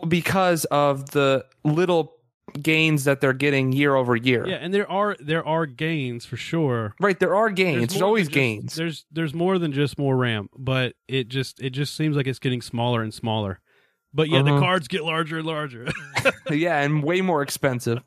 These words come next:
Speaker 2: And more likely to blow up because they
Speaker 1: <laughs>
Speaker 2: can't
Speaker 1: More
Speaker 2: fit,
Speaker 1: likely.
Speaker 2: you're having to turn it sideways and, and still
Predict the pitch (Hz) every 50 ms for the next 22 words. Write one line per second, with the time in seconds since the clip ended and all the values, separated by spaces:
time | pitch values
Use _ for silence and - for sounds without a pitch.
0 | _ _ 349 349 302 190 185 180 190 190 190 196 196 190 185 175 180 180 175 175
1 | 165 165 156 147 135 147 151 147 147 139 135 123 101 107 120 120 - 131 127 123
2 | 120 120 120 131 127 123 143 - 151 214 226 - 240 220 160 208 196 - 151 -
3 | - 156 151 - _ - - 151 151 165 165 160 - 165 156 143 - - 160 170
4 | 165 160 143 196 185 - 156 151 165 160 151 147 139 131 131 131 127 123 120 117
5 | 120 - 131 135 131 131 123 123 127 135 - 127 139 135 123 123 _ _ _ _
6 | _ _ _ - - - 156